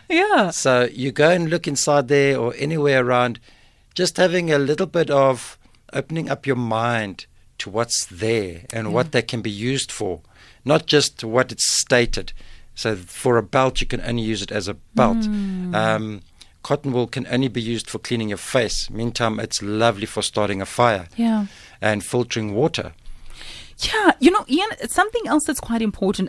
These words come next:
Speaker 1: other than the fact that it, it's just nice and good to get our kids outside for a change, the great outdoors, for me, you know, uh, opens up a world of creativity for these ones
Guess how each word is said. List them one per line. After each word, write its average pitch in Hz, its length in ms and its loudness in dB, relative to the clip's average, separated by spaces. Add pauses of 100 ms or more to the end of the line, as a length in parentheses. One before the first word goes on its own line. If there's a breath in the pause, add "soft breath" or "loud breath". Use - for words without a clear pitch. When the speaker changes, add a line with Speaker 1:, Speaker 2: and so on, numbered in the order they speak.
Speaker 1:
other 330 280 0
than 214 220 4
the 185 120 0
fact 180 280 -4
that 180 180 -4
it, 185 160 -4
it's - 160 -6
just - 200 -6
nice 160 440 4
and 151 180 -2
good 165 220 2
to - 180 -6
get 165 160 -4
our 160 100 0
kids - 380 -4
outside 165 540 2
for 156 180 0
a - 60 -2
change, 156 440 0 (520 loud breath)
the 190 180 4
great 269 380 4
outdoors, 202 840 2 (140)
for - 160 2
me, 220 640 4
you 202 180 -2
know, 170 220 0 (100)
uh, - 220 -4 (240)
opens 320 400 4
up 285 140 2
a 262 40 0
world 214 480 2
of 180 180 -2
creativity 233 640 -2
for 160 160 -4
these 139 260 -4
ones 143 320 -4